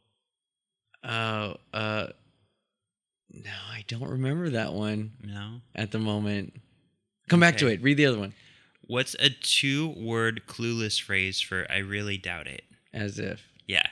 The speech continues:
Speaker 1: Yes, that one. Yeah, they had to have that on there. Oh my God, an unattractive guy. Well, I know it's not Monet 'cause they use that for Amber, so it's not for the guy.
Speaker 2: Right, Monet is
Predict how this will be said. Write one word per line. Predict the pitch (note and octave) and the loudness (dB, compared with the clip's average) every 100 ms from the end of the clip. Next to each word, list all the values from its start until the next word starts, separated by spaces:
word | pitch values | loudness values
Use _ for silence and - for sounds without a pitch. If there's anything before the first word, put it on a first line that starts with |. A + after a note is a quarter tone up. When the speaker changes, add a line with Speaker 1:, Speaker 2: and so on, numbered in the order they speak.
| B2+ - | -6 -18
Speaker 1:
Yes, | - G2 - - - - | -8 -6 -6 -10 -14 -10
that | - | -8
one. | E2+ F2+ | -6 -6
Yeah, | G#2+ G#2 | -4 -2
they | G2 B2 | 0 2
had | B2 A2 | 2 2
to | |
have | G#2+ G#2 G2+ | -2 -4 -4
that | G#2 | -4
on | G#2 G2+ | -4 -4
there. | G2+ G2+ - - - - _ _ | -6 -8 -12 -20 -20 -20 _ _
Oh | B2 C#3 D#3+ | -4 0 4
my | D#3+ C3 | 4 4
God, | C#3 B2+ | 4 4
an | A2+ G2+ - | 4 0 -4
unattractive | A2+ B2+ C#3 - B2+ A#2+ - A2+ A2 | -2 0 0 -2 -2 -2 -4 -8 -4
guy. | G#2+ G#2+ G#2+ F2 G#2+ G2+ _ _ _ _ _ _ _ _ _ _ _ _ _ _ _ _ _ _ | -2 0 0 -2 -6 -8 _ _ _ _ _ _ _ _ _ _ _ _ _ _ _ _ _ _
Well, | C#3 D3 | 0 4
I | D3 | 6
know | D#3 E3+ F#3+ | 6 6 6
it's | E3+ | 4
not | D3 C3 A#2 | 4 4 4
Monet | A#2 A2+ A2+ B2 G#2+ F#2+ G#2+ | 4 4 4 4 4 2 0
'cause | - B2+ A2 A2 | 0 2 2 2
they | A#2 | 0
use | A#2+ A2+ | 0 0
that | A#2 G#2+ | 2 2
for | G#2+ - | 0 -8
Amber, | - A#2 A#2 G2+ E2 G2+ | -2 0 0 -2 -2 -4
so | A2 | -4
it's | G#2 | -4
not | A#2+ A2 | -6 -6
for | G#2+ | -6
the | G2+ | -6
guy. | G2 G#2 G2+ D#2+ | -2 -2 0 -2
Speaker 2:
Right, | F#2+ F#2 F2 | -2 -2 -4
Monet | G2+ G#2 G#2+ G#2+ G#2+ | -6 -4 -2 0 -2
is | - F#2 F#2+ F2+ F2+ - | -2 -4 -4 -6 -10 -12